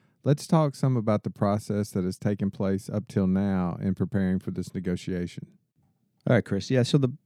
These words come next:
Speaker 2: the process started quite a long time ago. The M E C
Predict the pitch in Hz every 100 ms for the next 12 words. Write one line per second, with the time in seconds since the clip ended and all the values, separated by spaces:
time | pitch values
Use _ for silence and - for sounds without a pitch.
0 | - - 160 190 - 95 - 101 95 85
1 | 92 80 80 78 73 90 90 87 87 85
2 | _ - 101 113 107 - 107 104 104 98